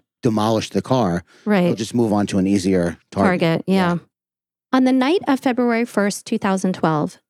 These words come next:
Speaker 2: Samantha was in the process of closing the kiosk at eight P M when at seven fifty-five P M, a man wearing a ski mask arrived and ordered an Americano. This man turned out, of course,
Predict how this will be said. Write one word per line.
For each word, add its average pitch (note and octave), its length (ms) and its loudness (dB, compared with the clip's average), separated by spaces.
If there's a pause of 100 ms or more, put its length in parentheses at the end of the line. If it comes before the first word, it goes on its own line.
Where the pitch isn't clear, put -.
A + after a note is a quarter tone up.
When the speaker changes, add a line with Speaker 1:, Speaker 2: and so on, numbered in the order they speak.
Speaker 2:
Samantha C#4 500 0
was C4+ 160 0
in A3+ 60 0
the G#3+ 80 -2
process G3 420 -2
of F#3+ 120 -4
closing A3 420 0
the G3 80 0
kiosk E3+ 480 -2
at E3+ 160 0
eight G3+ 180 0
P G#3 160 -2
M E3 320 0 (100)
when F#3+ 160 2
at - 140 -2
seven G#3+ 280 -2
fifty-five C#4+ 760 -2
P F3 200 0
M, D#3+ 340 0
a G3 80 2
man G3 340 2
wearing G3 300 0
a F#3 40 0
ski - 340 -2
mask F#3 480 0
arrived F3 400 0
and F3 100 0
ordered F#3 320 0
an F3 140 0
Americano. E3+ 840 0 (640)
This B3+ 160 2
man B3 200 2
turned A#3 280 0
out, G#3+ 360 -2
of G3+ 140 -8
course, F#3 480 -2